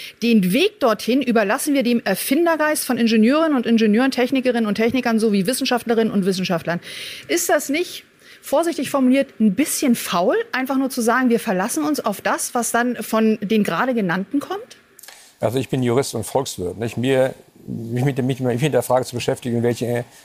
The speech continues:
Speaker 2: welcher Energieträger künftig der, der bessere ist, überfordert meine, meine Ausbildungsmöglichkeiten. Ich hatte viel davon, dass Leute gehört werden, die sich, sich entsprechend in den Bereichen
Speaker 1: In der
Speaker 2: ausgebildet
Speaker 1: ganzen
Speaker 2: haben.
Speaker 1: F D P
Speaker 2: Aber darf
Speaker 1: gibt's
Speaker 2: ich
Speaker 1: niemanden, der sich damit auskennt?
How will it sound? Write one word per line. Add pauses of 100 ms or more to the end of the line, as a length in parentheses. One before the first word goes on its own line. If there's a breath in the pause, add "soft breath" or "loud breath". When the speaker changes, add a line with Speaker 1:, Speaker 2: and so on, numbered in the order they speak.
Speaker 2:
welcher
Energieträger
künftig
der,
der
bessere
ist,
überfordert
meine, (100)
meine
Ausbildungsmöglichkeiten. (640 loud breath)
Ich
hatte
viel
davon,
dass
Leute (400)
gehört
werden,
die
sich,
sich
entsprechend
in
den
Bereichen
Speaker 1:
In
der
Speaker 2:
ausgebildet
Speaker 1:
ganzen
Speaker 2:
haben.
Speaker 1:
F
D
P
Speaker 2:
Aber
darf
Speaker 1:
gibt's
Speaker 2:
ich
Speaker 1:
niemanden,
der
sich
damit
auskennt?